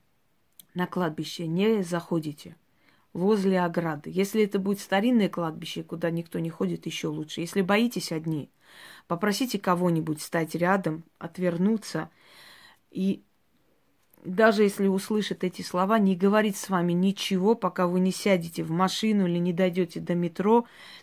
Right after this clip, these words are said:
и не поедете дальше.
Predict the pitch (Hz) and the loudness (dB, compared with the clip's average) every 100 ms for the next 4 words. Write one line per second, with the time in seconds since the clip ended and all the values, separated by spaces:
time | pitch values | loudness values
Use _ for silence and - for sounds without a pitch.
0 | _ _ _ _ _ 220 226 220 - 147 | _ _ _ _ _ 0 2 0 -4 -4
1 | 185 196 190 190 196 185 - 165 160 139 | -2 0 2 2 2 0 -4 -2 -2 -2
2 | - | -6